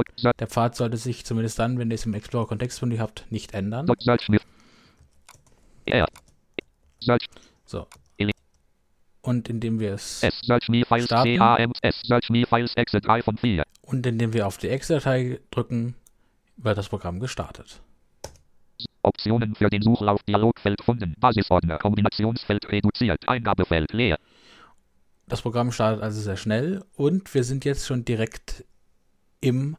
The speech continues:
Speaker 2: Suchfenster, in dem wir die verschiedenen Parameter einstellen können. Dieses schließen wir jetzt aber jetzt erstmal mit Escape,
Speaker 1: Search me file.
Speaker 2: denn es gibt noch einige Dinge einzustellen, die man einstellen sollte, bevor man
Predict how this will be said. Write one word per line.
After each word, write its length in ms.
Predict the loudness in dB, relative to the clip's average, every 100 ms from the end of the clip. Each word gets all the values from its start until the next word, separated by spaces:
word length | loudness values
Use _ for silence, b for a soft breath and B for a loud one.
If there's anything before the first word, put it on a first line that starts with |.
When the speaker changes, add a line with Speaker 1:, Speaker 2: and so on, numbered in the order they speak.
| b b b
Speaker 2:
Suchfenster, 880 | -4 -2 -2 -2 -2 -2 -4 -6 -6
in 120 | -6
dem 180 | -2 -2
wir 80 | -2
die 100 | -4
verschiedenen 460 | -4 -4 -2 -2
Parameter 640 | -2 -2 -2 -2 0 0 0
einstellen 440 | -4 -6 -8 -10
können. 280 | -10 -12 -14 _ b b b b b b b b b b -4
Dieses 320 | -2 -2 -4
schließen 400 | -2 -2 0 0
wir 80 | 0
jetzt 180 | 0 0
aber 80 | -2
jetzt 140 | -2
erstmal 260 | -4 -4 -4
mit 140 | -4
Escape, 500 | -10 -6 0 0 0 -6 -20 _ _
Speaker 1:
Search 260 | 0 2 2
me 160 | 2 4
file. 140 | 4 2 -6 0
Speaker 2:
denn 220 | 2 2
es 200 | -2 -4
gibt 200 | -4 -4
noch 160 | -4 -2
einige 260 | -2 0
Dinge 200 | 0 0
einzustellen, 720 | 0 -2 -6 -4 -2 -2 -4 -6
die 80 |
man 180 | -4 -2
einstellen 380 | -2 -2 -2 -2
sollte, 180 | -2 -4
bevor 380 | -8 -4 0 2
man 300 | 0 -4